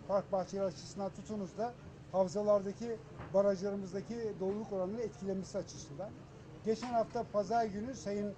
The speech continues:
e, Orman ve Su Bakanımızla birlikte bir toplantı yaptık. E, tekrar masaya yatırdık. D S İ yetkilileriyle birlikte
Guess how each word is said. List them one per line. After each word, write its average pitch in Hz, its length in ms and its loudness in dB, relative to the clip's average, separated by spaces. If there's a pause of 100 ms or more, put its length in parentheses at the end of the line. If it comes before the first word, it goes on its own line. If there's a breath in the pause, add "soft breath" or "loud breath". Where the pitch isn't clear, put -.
(380)
e, 185 360 2 (920)
Orman 214 360 0
ve 208 120 0
Su 247 200 -6
Bakanımızla 190 680 0
birlikte 196 440 -2
bir 190 140 -6
toplantı 190 500 0
yaptık. 208 400 2 (600)
E, 190 200 -2
tekrar 214 360 4
masaya 185 320 -2
yatırdık. 233 400 -2 (460)
D 196 140 4
S 220 200 -2
İ 226 180 0
yetkilileriyle 208 760 2
birlikte 175 520 -2